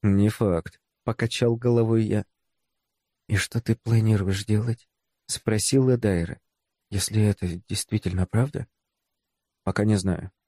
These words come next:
честно ответил я. Однако искренне верю, что на любой меч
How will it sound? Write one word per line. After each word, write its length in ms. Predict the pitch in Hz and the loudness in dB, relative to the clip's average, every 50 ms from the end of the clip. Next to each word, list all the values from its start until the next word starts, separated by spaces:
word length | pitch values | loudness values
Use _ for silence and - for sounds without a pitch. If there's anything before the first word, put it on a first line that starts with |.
| _ _ _ _ | _ _ _ _
честно 480 | - - - 127 143 - - - 151 | -6 0 0 0 0 0 0 -2 -2
ответил 480 | 143 - - 131 127 123 - 127 123 120 | -2 0 0 0 0 0 0 0 0 0
я. 200 | 113 98 - - _ _ _ _ _ _ _ | 0 -2 -4 -6 _ _ _ _ _ _ _
Однако 440 | - 127 123 123 120 117 113 - 113 | -4 -4 0 2 2 0 2 2 2
искренне 440 | 110 104 - - 101 101 92 92 92 | 0 0 0 0 0 0 2 2 2
верю, 240 | 95 107 110 110 92 | 2 2 2 2 0
что 240 | - - - - 98 | -2 -4 -2 -2 0
на 140 | 101 101 | 2 2
любой 400 | 107 113 123 123 113 104 95 87 | 2 0 -2 -2 0 0 0 2
меч 340 | 85 98 117 135 - - - | 2 2 0 0 -2 -6 -14